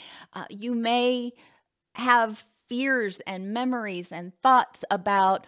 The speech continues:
loneliness and abandonment triggered. So Valentine's Day can be really harsh on people. I do want to make note about the difference between being alone versus being lonely. Some people are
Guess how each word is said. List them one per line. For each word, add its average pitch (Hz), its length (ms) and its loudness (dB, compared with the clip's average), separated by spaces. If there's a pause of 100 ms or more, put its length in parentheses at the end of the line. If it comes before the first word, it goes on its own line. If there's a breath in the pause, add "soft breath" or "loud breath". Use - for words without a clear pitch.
(140 soft breath)
loneliness 233 640 2
and 214 140 -2
abandonment 190 760 -2
triggered. - 440 -6 (300 loud breath)
So 320 240 -2
Valentine's 440 800 -2
Day - 160 -2
can 220 200 -6
be 214 120 -8
really 247 400 -6
harsh 247 680 0
on 165 180 -4
people. - 540 -12 (2750 soft breath)
I 311 60 4
do 359 180 0
want 381 180 6
to 311 60 0
make 311 200 6
note 254 500 2
about 233 280 4
the 247 80 -4
difference 285 380 -4
between 269 420 -4
being 254 340 0
alone 240 680 2
versus 220 380 -4
being 208 380 -8
lonely. 190 500 -6 (540 loud breath)
Some 339 360 -2
people 330 400 0
are 196 120 -2